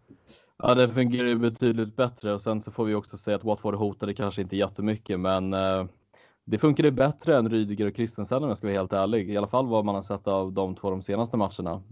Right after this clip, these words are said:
Eh, Zuma vet man ju vad man får. Han har lite träben, han är lite gänglig, han är lite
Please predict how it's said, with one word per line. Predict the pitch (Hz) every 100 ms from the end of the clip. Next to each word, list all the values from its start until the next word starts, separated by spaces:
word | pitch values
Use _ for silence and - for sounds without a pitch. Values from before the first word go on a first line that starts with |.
| 113
Eh, | 95 92
Zuma | 90 113 113 123 120
vet | 107 107 104
man | 104
ju |
vad | 101 95
man | 95
får. | 107 107 92
Han | 101 104 101 98 _ - - _
har | - 131
lite | 139 135
träben, | 127 139 131 107 120 120
han | 113 117
är | 113
lite | 113 110 117 113 110 107 107 104
gänglig, | 107 110 101 101
han | 98 101
är |
lite | 101 98 104 98 98 95